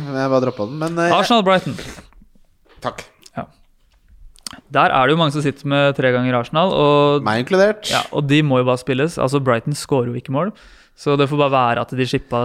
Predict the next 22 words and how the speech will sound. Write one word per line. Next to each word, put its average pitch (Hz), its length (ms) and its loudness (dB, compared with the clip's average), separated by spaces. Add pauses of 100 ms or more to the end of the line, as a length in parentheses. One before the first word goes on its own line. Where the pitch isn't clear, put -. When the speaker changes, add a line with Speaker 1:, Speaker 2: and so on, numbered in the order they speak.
Speaker 2:
tre 120 160 -4
Speaker 1:
Det 117 80 0
er 117 160 0
Speaker 2:
mot, 123 100 0
Speaker 1:
bare 160 140 0
synd 123 320 2
Speaker 2:
eh, 127 80 2
Speaker 1:
at 123 100 -6
Tierney 135 220 0
Speaker 2:
Palace 156 160 -4
nå. 123 160 -6
Speaker 1:
får 143 320 -4
den 180 160 -8
jævla 170 320 -2
knesjuka 160 800 -2 (160)
hver 160 500 0
gang, 202 300 -2
ass. - 160 -6 (180)
Speaker 2:
Ja, 120 240 -4
det 143 160 -4
holder. 127 400 -4
Altså, 165 240 0